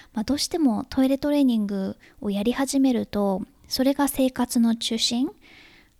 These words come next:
うん、まあ、物理的にも精神的にもなっちゃうので、<laughs> 言わせてください。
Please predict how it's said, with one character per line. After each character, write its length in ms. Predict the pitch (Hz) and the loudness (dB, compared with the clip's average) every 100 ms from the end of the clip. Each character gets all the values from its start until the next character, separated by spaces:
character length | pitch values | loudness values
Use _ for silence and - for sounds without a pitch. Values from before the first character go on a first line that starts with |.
| - | -4
う 60 | 220 | 0
ん、 100 | 220 | 2
ま 100 | 208 | 2
あ、 20 | |
物 260 | 202 - | 0 0
理 120 | 240 233 | 2 2
的 260 | 226 233 | 0 0
に 120 | 208 | 0
も 240 | 226 294 269 | 2 4 2
精 200 | - 226 | 2 -2
神 220 | - 226 | -2 -2
的 260 | 226 226 240 | -2 0 0
に 80 | |
も 140 | 214 185 | 0 0
な 140 | 190 | -2
っ 60 | 226 | -4
ち 120 | - | -6
ゃ 60 | 180 | -6
う 20 | |
の 140 | 180 | -4
で、 360 | 220 220 190 - | -2 -2 -4 -8
<laughs> 40 | |
言 100 | 208 | -4
わ 100 | 202 | -4
せ 140 | - 220 | -4 -4
て 120 | 220 | -6
く 100 | - | -6
だ 140 | 202 | -6
さ 180 | - 214 | -4 -6
い。 100 | 185 | -8